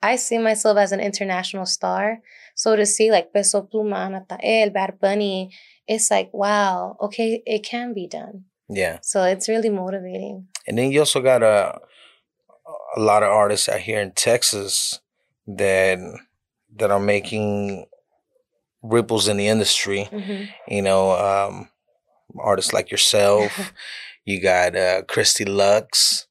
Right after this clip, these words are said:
Speaker 1: Yeah.
Speaker 2: And then you got, uh, what's his name? Um, Louis the Singer.
Speaker 1: Yeah.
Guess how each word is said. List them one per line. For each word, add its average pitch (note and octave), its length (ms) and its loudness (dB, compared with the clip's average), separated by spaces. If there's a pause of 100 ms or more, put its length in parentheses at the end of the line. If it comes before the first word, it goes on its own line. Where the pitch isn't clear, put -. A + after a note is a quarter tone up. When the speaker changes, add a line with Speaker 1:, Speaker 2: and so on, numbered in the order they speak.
Speaker 1:
Yeah. F#3+ 300 -12
Speaker 2:
And G2 120 -6
then F#2+ 200 -2
you F#2+ 120 -6
got, F#2+ 240 4
uh, F#2 540 0
what's - 320 -2
his F#2+ 160 -2
name? F#2 380 -2
Um, F#2+ 480 -4 (320)
Louis G#2 300 -4
the - 100 -10
Singer. - 480 -2 (520)
Speaker 1:
Yeah. A#3+ 520 -6